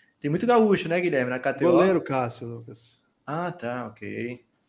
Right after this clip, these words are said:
Speaker 1: E aí, Bruno, o que que você quer? Qual assunto que você quer trazer aí sobre o Internacional?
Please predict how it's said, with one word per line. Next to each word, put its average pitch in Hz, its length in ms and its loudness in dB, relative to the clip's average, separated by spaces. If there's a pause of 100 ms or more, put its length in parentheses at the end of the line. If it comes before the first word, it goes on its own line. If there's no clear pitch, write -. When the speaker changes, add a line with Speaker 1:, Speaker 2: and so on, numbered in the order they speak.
(140)
Speaker 1:
E 285 80 -4
aí, 214 160 10
Bruno, 147 240 4
o - 40 -4
que 254 80 -4
que 247 60 -6
você 233 100 2
quer? 170 280 6
Qual - 140 0
assunto 160 420 0
que 147 80 -10
você 151 100 0
quer 139 160 -2
trazer 117 460 -2
aí 110 340 -2 (180)
sobre 123 380 -4
o 127 40 -4
Internacional? 113 600 -6